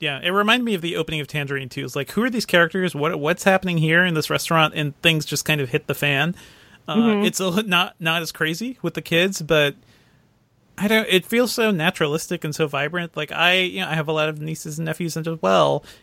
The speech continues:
Speaker 1: and it feels like this movie definitely portrays that side of, like, the kids' world really
Speaker 2: Mm-hmm.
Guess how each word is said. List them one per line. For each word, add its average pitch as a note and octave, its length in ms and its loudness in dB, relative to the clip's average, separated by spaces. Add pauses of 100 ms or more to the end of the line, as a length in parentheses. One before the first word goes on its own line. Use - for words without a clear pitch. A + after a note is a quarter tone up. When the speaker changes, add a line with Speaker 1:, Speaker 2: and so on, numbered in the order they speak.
(100)
Speaker 1:
and E3 120 2
it D#3+ 60 2
feels F3+ 260 6
like E3+ 140 2
this E3 220 -4
movie D#3 500 0
definitely D3 300 -2
portrays C#3+ 500 -4
that C#3 240 -2
side C3 320 -2
of, B2+ 160 -12
like, C3 160 -6
the D3 100 -6
kids' - 360 -2
world B2+ 420 -8 (420)
really D3 260 0
Speaker 2:
Mm-hmm. A3 80 6